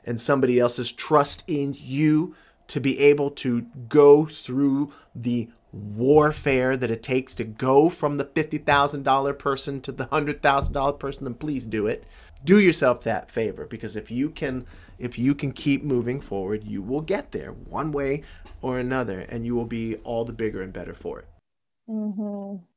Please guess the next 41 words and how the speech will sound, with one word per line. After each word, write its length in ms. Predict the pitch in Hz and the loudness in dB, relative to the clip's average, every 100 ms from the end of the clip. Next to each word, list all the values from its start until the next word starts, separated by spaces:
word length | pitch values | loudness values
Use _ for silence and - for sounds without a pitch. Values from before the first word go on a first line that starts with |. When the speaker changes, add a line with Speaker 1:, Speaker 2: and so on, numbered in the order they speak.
| - 262 | 0 2
Speaker 2:
Okay, 360 | 262 254 208 - | 6 6 4 2
so 460 | 294 269 262 247 | 8 10 10 8
what 420 | 233 208 262 320 285 | 2 6 8 8 4
is 180 | 277 | 2
next 380 | 247 233 - - | 4 4 2 -4
for 120 | 240 | 0
you? 180 | 226 202 | 2 4
What's 260 | 196 240 - | 6 6 6
the 100 | 285 | 8
next 360 | 277 277 226 | 8 6 4
big 300 | 240 240 220 | 10 10 8
calling 640 | - 247 214 214 220 214 214 | -2 8 10 10 8 4 4
that 140 | 190 | 4
you're 140 | 220 208 | 4 8
like, 300 | 202 185 - | 6 6 4
"Oh, 360 | 233 240 262 262 | 8 10 12 12
I've 220 | 254 415 | 12 12
just 180 | 539 554 | 12 12
Speaker 1:
Woo! 500 | 539 480 392 311 226 | 12 12 10 6 0
Speaker 2:
been 120 | - | -8
doing 160 | 247 - 254 | -16 -6 0
this, 160 | 294 294 | 2 2
and 100 | 233 | 2
I 140 | 214 | 0
think 500 | - - 254 277 330 | 0 2 4 4 2
that 160 | 302 - | 2 4
this 180 | 330 320 | 4 4
is 120 | 294 | 4
what 140 | 285 | 6
I'm 140 | 294 285 | 6 4
maybe 260 | 294 277 269 | 2 2 4
gonna 220 | 285 277 | 4 4
do"? 540 | 233 269 294 320 381 - _ - | 4 6 6 4 0 -4 _ -20
Speaker 1:
You 200 | - 107 | -8 -6
Speaker 2:
Speak 320 | 110 123 294 311 | 0 4 4 6
it 80 | |
Speaker 1:
know, 0 | |
Speaker 2:
into 120 | 311 123 | 4 2
Speaker 1:
I 100 | 127 | 0
know. 460 | 117 110 120 98 | 0 0 0 0
Speaker 2:
existence 200 | - 359 | 0 -2